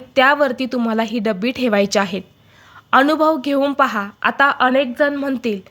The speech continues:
की चांदीची डब्बी खरेदी करणे आम्हाला शक्य होत नाही. तर अशा वेळी आपण एक लाल रंगाची नोट, वीस रुपयांची नोट ही लाल रंगाची असते किंवा लाल रंगाची नोट नसेल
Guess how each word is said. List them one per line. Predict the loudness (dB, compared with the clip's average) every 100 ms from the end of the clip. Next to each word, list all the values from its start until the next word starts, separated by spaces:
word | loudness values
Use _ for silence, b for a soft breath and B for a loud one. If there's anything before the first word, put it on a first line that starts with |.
| b b b b -6
की |
चांदीची | -2 0 0 0 -2 0
डब्बी | 0 0 0 -4
खरेदी | 0 0 0 0
करणे | 0 2 0 -2
आम्हाला | 0 2 2 0 -2
शक्य | -2 -4 -2 0
होत | 0 -2 -2
नाही. | -2 -2 -4 -8 _ _ _ _ B B B B
तर | 0 2 2
अशा | 4 4
वेळी | 4 2 0 -2
आपण | -4 -4 0 0 0 -6 b b _ -2
एक | -2 -4 -10
लाल | -2 2 2 2
रंगाची | 2 0 -2 -2 -4
नोट, | -2 0 -2 2
वीस | 2 4 2
रुपयांची | 0 4 2 2 -2 -2
नोट | 0 0 -2 -8
ही | -4 -2
लाल | 2 2 4
रंगाची | 2 2 0 -2 -4 -4 -4
असते | -6 -6 -8 -8 b b b b _
किंवा | 2 4 2 0 -10 b b -2
लाल | 2 2 4
रंगाची | 4 2 2 0 0 -2
नोट | 0 0 0 -2
नसेल | -4 -2 -6 -6